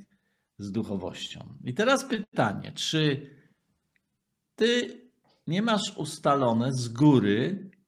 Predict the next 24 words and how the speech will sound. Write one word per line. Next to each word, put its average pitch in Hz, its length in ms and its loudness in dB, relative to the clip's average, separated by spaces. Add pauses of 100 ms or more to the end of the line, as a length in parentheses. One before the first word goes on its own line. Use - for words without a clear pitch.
(300)
czego 160 360 2
chcesz - 400 -2
słuchać, 151 480 0
a 139 80 2
czego 135 380 -4
nie 120 220 0
chcesz - 360 -12
słuchać? - 640 -18 (580)
Czy 165 160 -4
chcesz 208 300 0
zacząć 143 960 -2
od 135 180 -4
składu 156 380 2
chemicznego 139 680 -2
rogu 127 260 -2
jednorożca, 117 760 -2
a 156 60 2
może 147 240 -2
wolisz 151 320 -4
nosorożca? - 800 -4 (960)
Są 135 200 -6
takie 139 280 -6
tematy, 131 500 -2
które 123 500 -2